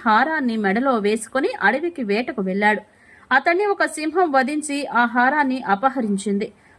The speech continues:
ఆ సింహం వద్ద గల ఆ మణిని జాంబవంతుడు చూశాడు.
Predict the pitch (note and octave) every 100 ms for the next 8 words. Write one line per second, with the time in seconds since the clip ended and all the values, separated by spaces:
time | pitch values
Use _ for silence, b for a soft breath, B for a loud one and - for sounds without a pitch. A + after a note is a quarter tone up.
0 | - A3+ C4+ D4+ C#4 D4+ C#4+ B3+ A3+ A3
1 | A#3+ A#3 A3 - A3 A3+ A#3 C#4 E4 B4+
2 | b b - G#3+ B3+ F4+ G4+ F#4+ E4 D4
3 | C4 F#3+ F3 A3 G#3